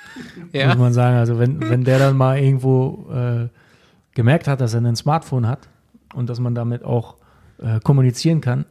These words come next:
Speaker 2: ja, dann
Speaker 1: Krass,
Speaker 2: ist das
Speaker 1: das
Speaker 2: auf jeden
Speaker 1: ist
Speaker 2: Fall schon mal, schon mal positiv, ja, wenn
Speaker 1: dass
Speaker 2: er
Speaker 1: es noch
Speaker 2: das
Speaker 1: so Leute gibt,
Speaker 2: mitbekommt.
Speaker 1: ne?
Speaker 2: Aber ich glaub,
Speaker 1: Unfassbar.
Speaker 2: Juri hat noch nicht einmal dort was reingepostet.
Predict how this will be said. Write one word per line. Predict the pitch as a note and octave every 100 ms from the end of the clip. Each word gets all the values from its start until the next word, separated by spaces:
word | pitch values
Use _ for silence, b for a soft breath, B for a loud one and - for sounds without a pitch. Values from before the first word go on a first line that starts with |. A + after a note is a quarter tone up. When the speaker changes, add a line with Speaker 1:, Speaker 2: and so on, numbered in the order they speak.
| -
Speaker 2:
ja, | C3 A#2+ -
dann | - A#2+ A#2 A#2+ A#2 A#2
Speaker 1:
Krass, | - C3
Speaker 2:
ist | B2
das | B2+
Speaker 1:
das | B2
Speaker 2:
auf | A#2+
jeden | B2+
Speaker 1:
ist | A#2+
Speaker 2:
Fall | B2
schon | A#2 B2
mal, | A#2 A2+ G#2+ b b b b b b b b -
schon | - - B2
mal | A2+
positiv, | - C3+ A#2+ A#2 G2+
ja, | A2+ B2 B2
wenn | A#2+
Speaker 1:
dass | A2+
Speaker 2:
er | A#2+
Speaker 1:
es |
noch | A2+
Speaker 2:
das | -
Speaker 1:
so |
Leute | A#2 B2 C3
gibt, | C3 C3 A#2+
Speaker 2:
mitbekommt. | B2+ B2
Speaker 1:
ne? | -
Speaker 2:
Aber | B2 A#2 A#2 A2+ -
ich | C3
glaub, | C3+ C3
Speaker 1:
Unfassbar. | C#3+ C#3
Speaker 2:
Juri | E3 D#3
hat | C#3+ D3+
noch | D3
nicht | D3 - D3
einmal | C#3+ D#3+ C#3+ C#3 C#3 C3 - _ -
dort | A#2+ -
was | A#2 -
reingepostet. | A#2 A2+ - A2+ - -